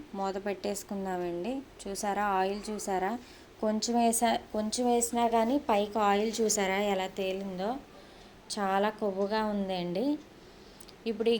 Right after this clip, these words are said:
గారెలు కూడా ఉడికిపోయాయండి, గారెలు తీసేసుకున్నాను పక్కకి. ఫస్ట్ నాలుగు పెద్ద వేసానండి, ఎలా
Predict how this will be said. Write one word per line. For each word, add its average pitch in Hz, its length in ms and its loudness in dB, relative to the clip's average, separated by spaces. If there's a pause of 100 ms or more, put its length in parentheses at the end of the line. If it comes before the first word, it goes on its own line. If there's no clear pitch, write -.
గారెలు 220 420 6
కూడా 240 140 6 (100)
ఉడికిపోయాయండి, 214 920 2 (240)
గారెలు 196 420 4
తీసేసుకున్నాను 190 760 -2 (100)
పక్కకి. 180 480 -6 (1900)
ఫస్ట్ - 360 -2 (160)
నాలుగు 233 320 4 (120)
పెద్ద 185 340 0 (160)
వేసానండి, 214 760 0 (200)
ఎలా 196 140 2